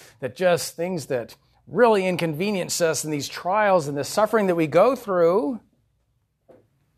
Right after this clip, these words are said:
And then there's the level these people had ex-, experienced. And you go back to chapter ten, verses, you know, thirty-three through thirty-four.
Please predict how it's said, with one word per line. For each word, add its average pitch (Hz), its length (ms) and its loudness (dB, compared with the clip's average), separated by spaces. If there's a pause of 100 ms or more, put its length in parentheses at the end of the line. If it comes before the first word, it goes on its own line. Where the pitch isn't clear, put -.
(920)
And 110 120 -4
then 214 220 6
there's 151 540 4 (340)
the 127 120 0
level 151 320 4
these 156 280 -4
people 143 300 -4
had 120 200 -2
ex-, 113 220 -10
experienced. 120 760 -6
And 135 80 -8
you 120 40 -8
go 135 120 0
back 139 260 0
to 135 80 -8
chapter 139 460 -2
ten, 131 540 -6
verses, 120 480 -6 (680)
you 135 100 -6
know, 117 220 0 (680)
thirty-three 151 640 0
through 160 180 -2
thirty-four. - 880 -4